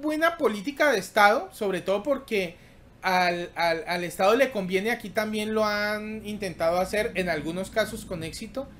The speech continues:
pero en estados corruptos, n-, o sea, no funciona. O sea, eso funciona, digamos,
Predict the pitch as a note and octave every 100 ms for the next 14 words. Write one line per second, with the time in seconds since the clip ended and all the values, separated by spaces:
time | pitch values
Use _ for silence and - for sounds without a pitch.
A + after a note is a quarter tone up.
0 | - - - - - - A3 A3+ A3 A3
1 | G#3+ - - - - - - - A#3 A#3
2 | A3+ C4 D4 - B3 G3 G3 F#3+ A#3+ B3
3 | B3+ - - - - - - - - -
4 | - - - - - - - - - -
5 | G3 G3+ A3 - - - G3+ G3 A#3+ A3
6 | F#3 D3+ C3+ - - - F#3 A3 A3 B3
7 | C4 G#3+ - - - - - - - G3+
8 | G3 A#3 A#3+ B3 - F#3+ G#3 A#3 G3 F3
9 | F3+ G#3 A3 A3+